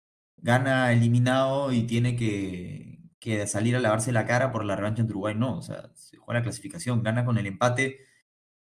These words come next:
me parece, estaría en una gran posición. Uruguay tiene que <laughs> salir a, a ganar y a veces Uruguay, como suele hacer en los mundiales o en torneos, arranca flojo, pero por ahí que agarra ese, ese momentum o ese partido que,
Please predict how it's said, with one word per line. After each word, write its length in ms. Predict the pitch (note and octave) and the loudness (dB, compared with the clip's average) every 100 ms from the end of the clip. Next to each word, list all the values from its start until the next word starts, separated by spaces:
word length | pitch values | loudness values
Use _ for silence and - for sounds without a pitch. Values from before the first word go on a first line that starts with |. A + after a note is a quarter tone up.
| _ _ | _ _
me 140 | A2+ | -12
parece, 300 | A2 G2+ A#2+ | -6 0 0
estaría 300 | B2 - A#2 | 0 0 2
en 60 | B2 | 2
una 160 | B2+ B2 | 2 2
gran 240 | C3 C3+ | 2 2
posición. 720 | C3 A#2 G#2+ C#3+ C#3+ E3+ - _ _ _ - | 0 0 4 4 4 2 -4 _ _ _ -2
Uruguay 340 | A2+ G#2+ B2 | 2 4 4
tiene 220 | B2 B2 | 2 2
que 120 | A#2 A#2+ | 2 2
<laughs> 0 | |
salir 320 | - A#2 A#2+ | 4 4 6
a, 100 | A#2 | 4
a 220 | - A2 | 2 0
ganar 320 | G#2 G#2+ A#2+ | 0 2 2
y 60 | B2+ | 4
a 40 | |
veces 220 | A2 A#2+ A#2+ | 4 4 4
Uruguay, 560 | G#2+ G#2+ A#2 B2 A#2+ - _ _ | 4 4 4 2 -2 -12 _ _
como 200 | G#2 G#2+ | -6 -2
suele 200 | B2 A#2+ | 0 0
hacer 180 | A#2+ | 0
en 60 | B2 | 0
los 120 | A#2+ | 2
mundiales 540 | G#2 G#2+ A#2 A#2 A#2+ A#2 | 0 0 2 4 4 4
o 60 | |
en 80 | G#2+ | 0
torneos, 560 | G2+ G#2+ A2+ A#2+ - - _ _ - | -6 0 2 2 0 -8 _ _ -4
arranca 420 | A2+ C3+ C3+ B2 | 0 2 2 0
flojo, 380 | C3 C3+ D3 - | 2 2 2 0
pero 400 | A#2 G2+ - - | 0 0 -4 -10
por 160 | G2+ | -2
ahí 180 | G2+ A#2 | 0 2
que 100 | A#2+ | 4
agarra 260 | A#2+ A#2+ B2 | 4 4 4
ese, 460 | A#2+ A#2 - - - _ - | 2 0 -2 -6 -20 _ -8
ese 220 | A#2+ B2+ | -4 0
momentum 800 | A#2+ A#2+ C#3+ D3 C#3+ C3+ C3 B2 | 4 6 8 6 2 -2 -4 -2
o 60 | |
ese 160 | B2 C3 | 0 0
partido 480 | A#2 - B2+ B2+ C3 | -4 -4 -4 -4 -4
que, 340 | G#2 F2+ - | -6 -8 -14